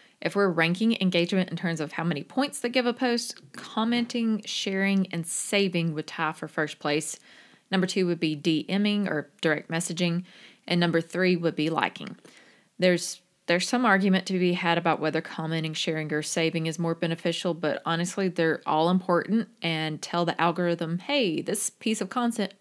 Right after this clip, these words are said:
content is valuable and worth engaging with." We all spend too much time casually scrolling through social media, so take twenty seconds of that time to like, save, share, and possibly comment on your friend's post.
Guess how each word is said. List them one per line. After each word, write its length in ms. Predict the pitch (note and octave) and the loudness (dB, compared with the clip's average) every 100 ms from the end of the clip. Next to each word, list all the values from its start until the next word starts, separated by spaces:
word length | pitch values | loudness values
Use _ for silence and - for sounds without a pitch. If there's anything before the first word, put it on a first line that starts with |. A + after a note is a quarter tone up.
| - | -16
content 640 | - - B3+ A#3 F#3 F3+ - | -10 -2 -2 0 0 0 -2
is 140 | D3+ | -4
valuable 640 | D#3 F3+ A#3 G#3 G3 G3 G3+ | 0 2 2 2 2 0 0
and 340 | A#3 C4 B3+ | -2 0 -2
worth 240 | A#3+ A#3+ - | -4 -4 -2
engaging 520 | G3 F3+ F3 E3+ - | 0 2 0 -2 -6
with." 300 | - - - - - _ _ _ _ _ | -10 -14 -18 -20 -20 _ _ _ _ _
We 260 | A3 A3+ C4 | -2 0 0
all 260 | F#3 E3+ G3 | 0 0 -2
spend 480 | - E3+ F3 F3+ | -4 -2 0 0
too 180 | F3+ F3 | 0 0
much 280 | F3+ F3+ - | 0 0 -2
time 220 | F3+ D#3+ | -2 -2
casually 480 | F#3 D3+ E3 E3+ E3 | -2 -4 -2 0 -2
scrolling 500 | E3 - D#3 D#3+ F3 | -2 -6 -6 -4 -4
through 180 | F3 F#3 | -2 -2
social 380 | - F#3 - F#3 | -2 -4 0 0
media, 380 | F#3 E3+ F3 | 2 2 0
so 460 | - - D#3+ D#3 D#3 - - | -2 -2 0 0 -4 -10 -14
take 440 | - - C4 - | -10 -6 -6 -6
twenty 300 | - F#3+ D#3+ | -6 -2 -2
seconds 440 | D#3+ D3 - D#3 D#3 | -4 -6 -6 -8 -6
of 80 | |
that 180 | D#3 C3+ | -4 -4
time 300 | - D#3+ D#3+ | -4 -4 -4
to 100 | D3+ | -6
like, 360 | C#3 D3+ D3+ - | -6 -2 -2 -4
save, 380 | - D#3 D3 D3+ | -8 -6 -6 -6
share, 420 | - D#3 D3+ D#3+ | -6 -6 -2 -4
and 360 | - D3 D3 - | -4 -8 -12 -16
possibly 600 | - - F#3 - F#3+ F#3 | -14 -10 -8 -4 -2 -2
comment 440 | - F#3 F#3 F3+ | -2 -2 0 0
on 120 | - F3+ | -2 -2
your 100 | F3+ | 0
friend's 240 | F#3 F3+ | 0 -2
post. 420 | - F#3 F3 - | 0 0 0 -6